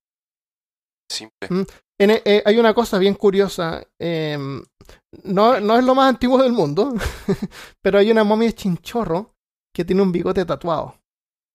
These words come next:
Speaker 2: Y es uno de los tatuajes más antiguos del mundo.
Speaker 1: ¡Qué
Speaker 2: Ajá.
Speaker 1: genial!
Speaker 2: Tiene, esa momia tiene cuatro mil años de antigüedad y tiene unos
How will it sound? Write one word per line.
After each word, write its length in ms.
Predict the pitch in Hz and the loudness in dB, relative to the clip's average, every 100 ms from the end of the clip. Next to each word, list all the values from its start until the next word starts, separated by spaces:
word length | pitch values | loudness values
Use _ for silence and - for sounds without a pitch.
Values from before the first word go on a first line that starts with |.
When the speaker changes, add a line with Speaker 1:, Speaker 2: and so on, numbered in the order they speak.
| _ _ _ _ - | _ _ _ _ -8
Speaker 2:
Y 80 | 160 | -2
es 200 | 175 190 - | -2 -2 -2
uno 260 | 190 202 | 0 2
de 60 | 202 | 2
los 120 | 180 | 0
tatuajes 460 | - 165 190 - 175 | -4 -4 -6 -4 -6
más 200 | 180 185 | -4 -6
antiguos 300 | 180 190 190 | -6 -6 -4
del 100 | 185 | -4
mundo. 420 | 170 139 127 117 - _ _ _ _ - _ _ _ _ _ _ - | -6 -8 -10 -16 -20 _ _ _ _ -20 _ _ _ _ _ _ -18
Speaker 1:
¡Qué 520 | - - - 247 156 | -14 -10 -10 -10 -6
Speaker 2:
Ajá. 260 | 175 170 113 | -4 -4 -4
Speaker 1:
genial! 240 | 85 131 | -4 0
Speaker 2:
Tiene, 200 | 190 202 | 0 0
esa 200 | 208 247 | 0 2
momia 280 | 247 262 226 | 2 2 2
tiene 200 | 208 202 | 0 0
cuatro 220 | 196 196 | 0 0
mil 160 | 190 208 | 0 0
años 220 | 214 208 | 0 0
de 60 | 202 | -2
antigüedad 640 | 185 190 185 185 240 269 | -2 -4 -2 0 0 -2
y 160 | - 190 | -4 -4
tiene 260 | 202 202 202 | -2 0 0
unos 220 | 196 | 0